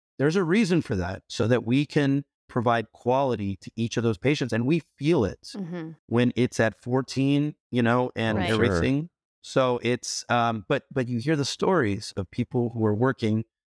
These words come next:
Speaker 1: admitting twenty-five patients in a night, or who have, like, uh, twenty-two patients. And it's just like, I, that's why I feel liberated, you know, to
Speaker 2: Yeah.
Speaker 1: be able to,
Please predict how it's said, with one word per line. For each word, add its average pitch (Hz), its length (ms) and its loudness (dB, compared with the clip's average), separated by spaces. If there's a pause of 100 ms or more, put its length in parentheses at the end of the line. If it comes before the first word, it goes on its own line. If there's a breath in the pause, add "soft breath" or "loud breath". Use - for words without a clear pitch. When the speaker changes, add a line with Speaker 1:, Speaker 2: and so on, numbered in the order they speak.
(120)
Speaker 1:
admitting 113 400 2
twenty-five 127 480 0
patients 123 440 -4
in 107 60 -4
a 98 60 -2
night, 98 320 -6
or 104 200 0
who 104 140 -4
have, 113 220 2
like, 110 320 -2
uh, 104 200 0
twenty-two 120 480 -2
patients. 107 500 -2
And 110 100 2
it's 104 100 -6
just - 220 -2
like, 120 300 -2 (720)
I, 165 360 0
that's 156 240 -2
why 190 220 0
I 190 40 -2
feel 180 180 -2
liberated, 131 540 0 (200)
you 117 160 2
know, 113 360 2 (100)
to - 80 -8
Speaker 2:
Yeah. 190 100 -4
Speaker 1:
be 131 220 2
able 131 180 2
to, 120 200 -4